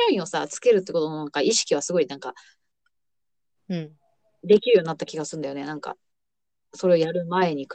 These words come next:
Speaker 1: べると。なんかこう、やっぱさ、取捨選択しなきゃいけないことっていっぱいあるじゃん。なんか。
Speaker 2: そうね。時間が限られてるからね。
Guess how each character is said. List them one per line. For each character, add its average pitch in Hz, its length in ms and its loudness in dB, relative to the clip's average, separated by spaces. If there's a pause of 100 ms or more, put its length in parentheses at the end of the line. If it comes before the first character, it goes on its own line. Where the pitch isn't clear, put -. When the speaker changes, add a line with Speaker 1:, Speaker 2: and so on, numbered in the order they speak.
(140)
Speaker 1:
べ 143 80 -6
る 143 100 -6
と。 - 220 -12
な 170 100 -10
ん 151 80 -14
か - 100 -20
こ - 360 -10
う、 - 40 -20 (440)
や 240 60 -2
っ - 20 -6
ぱ 214 80 -6
さ、 185 100 0
取 359 180 -2
捨 370 140 2
選 208 240 -4
択 185 200 -6
し 190 100 -4
な 185 80 -2
き 175 60 -2
ゃ - 20 2
い 151 80 -2
け 170 80 -10
な 160 100 -8
い 160 60 -10
こ 185 80 -2
と 175 80 -6
っ - 40 -6
て - 240 -10
い - 60 -12
っ - 40 -10 (100)
ぱ 247 100 2
い 240 40 6
あ - 20 4
る 233 80 6
じ - 80 -4
ゃ 147 80 -10
ん。 - 100 -20
な 160 140 -12
ん - 20 -18
か。 - 220 -12 (500)
Speaker 2:
そ 185 200 -8
う 170 40 -18
ね。 190 220 -14 (340)
時 - 80 -20
間 226 240 -2
が 226 80 -8
限 220 200 4
ら 208 60 6
れ 175 80 4
て - 80 -14
る 143 80 -10
か - 120 -20
ら 160 100 -20
ね。 202 180 -18